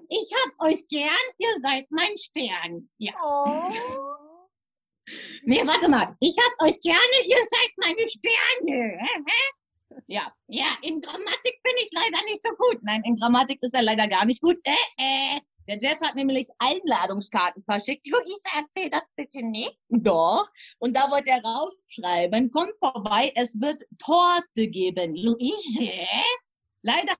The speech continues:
Speaker 1: hat er das R in der Torte vergessen. Äh, äh.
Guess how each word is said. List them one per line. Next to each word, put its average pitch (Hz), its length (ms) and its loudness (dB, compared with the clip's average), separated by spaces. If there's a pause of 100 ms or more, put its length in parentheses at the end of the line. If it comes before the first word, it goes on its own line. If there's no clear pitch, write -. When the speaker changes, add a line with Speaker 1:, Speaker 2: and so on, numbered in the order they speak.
Speaker 1:
hat 359 180 -2
er 269 120 -2
das 277 280 -2
R 330 680 0
in 285 140 4
der 240 220 2 (100)
Torte 381 520 0
vergessen. 208 580 0 (120)
Äh, - 80 -2 (300)
äh. 508 400 2